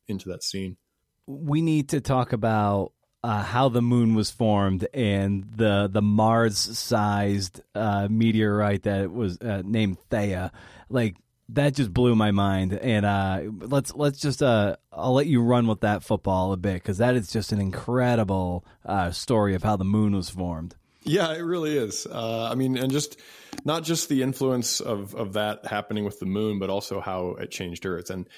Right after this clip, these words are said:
Speaker 1: you know, it, I guess the, the play-by-play of it goes is that, you know, early on in, in solar system history, the Earth had formed and, and pretty much all the planets had basically formed by this time.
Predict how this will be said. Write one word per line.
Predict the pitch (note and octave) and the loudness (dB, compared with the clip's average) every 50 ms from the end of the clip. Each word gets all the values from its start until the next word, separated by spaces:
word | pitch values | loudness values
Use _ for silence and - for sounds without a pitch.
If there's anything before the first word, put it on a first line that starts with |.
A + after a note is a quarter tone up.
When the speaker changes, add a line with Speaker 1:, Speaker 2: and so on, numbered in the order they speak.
| - - - _ | -20 -20 -20 _
Speaker 1:
you | - C#3 | -4 -2
know, | B2+ B2 A#2+ - - - | -2 -2 -2 -6 -12 -8
it, | G2+ - - G#2 G#2 A2 B2 | -6 -6 -6 -6 -6 -6 -4
I | C3+ | -2
guess | C3 C3 C3+ B2+ - | -2 0 -2 -2 -2
the, | - A#2+ A2+ G#2+ G2 | -2 0 0 0 0
the | G2 G#2 | -4 -6
play-by-play | - - C3 A#2+ A2 A2+ G#2 G2 - - D#3 F3+ | -4 -2 -4 -2 0 -2 -4 -4 -4 -4 -2 -2
of | D#3+ A#2+ A#2+ | -2 -2 -2
it | A2+ G2 | -4 -4
goes | G2+ G#2+ G#2+ A2 A2 G#2+ A2 | -2 -2 -2 -2 -2 -4 -6
is | G2+ F#2+ | -8 -6
that, | F#2+ G2+ F#2+ - - _ - | -4 -4 -4 -4 -6 _ -8
you | A2+ | -6
know, | G#2 G2 | -6 -4
early | - A2 A#2 A2+ A2 G#2+ | -2 -2 0 0 0 0
on | G#2 G#2 G#2+ G#2+ G#2+ G#2 | 0 -2 -2 -2 -4 -4
in, | G2 G2 G2+ G2 F#2+ F#2+ F#2 F2+ _ _ - | -6 -6 -6 -6 -4 -6 -6 -8 _ _ -10
in | A2+ G2+ F#2+ F#2 F#2+ | -8 -6 -6 -6 -6
solar | - G#2+ G#2 G2 F#2 | -4 -4 -4 -4 -4
system | - G#2 - - - G#2 B2+ | -6 -6 -8 -6 -6 -4 -4
history, | D#3+ D#3+ - - C#3 C3 B2+ B2 | -4 -4 -4 -4 -2 0 0 0
the | A2+ G#2+ G2+ | 0 0 0
Earth | G#2+ A2 A2+ | -2 -2 -4
had | - A2 G#2+ - | -6 -8 -8 -6
formed | - G2+ G2+ G2 G2+ G2+ G#2 G2+ | -6 -6 -4 -4 -4 -2 -2 -4
and, | G2+ F#2+ F#2 F#2+ - | -4 -4 -6 -8 -8
and | G2+ F#2+ F#2+ | -10 -10 -8
pretty | - G#2+ G2+ | -6 -6 -6
much | G2 F#2+ - - | -6 -6 -6 -6
all | F#2 F#2 | -6 -6
the | F2+ F2 | -6 -8
planets | - - F#2+ F2+ F2+ E2 - - | -8 -10 -8 -8 -8 -10 -10 -10
had | F2+ E2+ | -8 -6
basically | F2+ F2 - - - E2+ | -6 -6 -6 -6 -10 -12
formed | - - C#3 D3 C#3 A#2 | -10 -6 -6 -4 -4 -2
by | G#2 G2+ | -4 -4
this | F#2 F2+ F2 - | -4 -4 -6 -6
time. | - F2+ E2+ F2 F2+ | -8 -8 -10 -10 -10